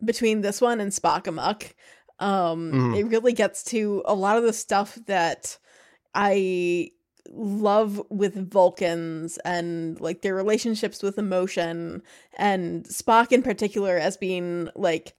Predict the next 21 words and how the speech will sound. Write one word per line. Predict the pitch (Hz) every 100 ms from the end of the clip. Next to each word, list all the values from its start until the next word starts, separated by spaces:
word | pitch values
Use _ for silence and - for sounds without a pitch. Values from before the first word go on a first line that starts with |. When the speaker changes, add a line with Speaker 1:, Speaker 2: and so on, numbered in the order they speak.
| _ -
Speaker 1:
a |
child | 220 269 214 208 202
of | 214
two | - 240 208
worlds. | 180 170 170 160 160 185 - - - - _ _ -
Speaker 2:
Yeah. | 120 208 196 156 113
Speaker 1:
Um, | - - 214 _ _ _ _ _ - -
and, | 220 208 196 185 170 - _ _ _
you | 247
know, | 208
the, | 214 196
the, | 226 220 208 202 196
the | 190
dialogue | 208 247 262 220 180 175 - - 214
between | 214 - 190 180 175 170 - _ _ _ _
Angel | 220 220 214 202 185 175 175 _ _
as | - 180 175
Aspen | 160 175 196 175 156 98
and | 160 165
Spock, | - - - 180 151 - - _ - _ _
where, | 202 202 180 165 165 147